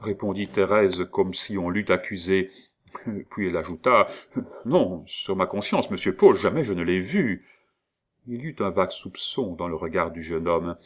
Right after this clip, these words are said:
Thérèse aussi était absente cette nuit. Mais ce fut l'affaire d'un instant, et il dit, « Vous êtes la meilleure femme que j'ai jamais rencontrée, madame Soulas. » Celle-ci avait les yeux fixés sur Suavita, dont maintenant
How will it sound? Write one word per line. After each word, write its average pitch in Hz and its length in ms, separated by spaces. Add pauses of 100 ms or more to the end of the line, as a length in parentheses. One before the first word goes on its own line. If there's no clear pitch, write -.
(300)
Thérèse 98 360
aussi - 540
était 87 300
absente - 640
cette - 380
nuit. 82 340 (380)
Mais 120 580
ce 107 240
fut - 240
l'affaire 98 380
d'un 90 180
instant, 87 680
et 107 80
il 98 340
dit, « 127 400 (240)
Vous 95 540
êtes 98 160
la 87 100
meilleure 92 400
femme 98 300
que 92 100
j'ai 90 220
jamais 92 240
rencontrée, 92 580
madame 85 300
Soulas. » - 580 (1000)
Celle-ci 127 480
avait 98 160
les 90 200
yeux 104 80
fixés - 540
sur - 300
Suavita, 98 800
dont 98 160
maintenant 95 580